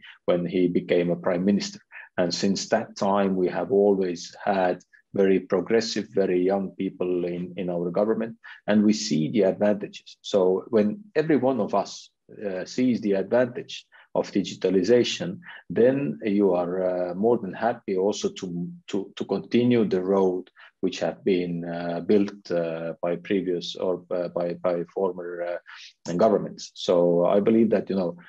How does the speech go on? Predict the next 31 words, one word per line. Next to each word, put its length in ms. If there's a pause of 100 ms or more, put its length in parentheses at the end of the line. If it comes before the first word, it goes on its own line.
(160)
the, 260
uh, 320
uh, 400
the, 160 (160)
as 140
I 60
said 300
also, 480
uh, 260
in, 180
in 140
my 80
presentation, 640
that 220
most 300
important 480
is 240
that, 160 (360)
that 200 (140)
show 640
the 80
benefits 720 (100)
for 260
everyone. 320 (400)
So 140
when 180
you 60
show 280
the 120
benefits 520
for 420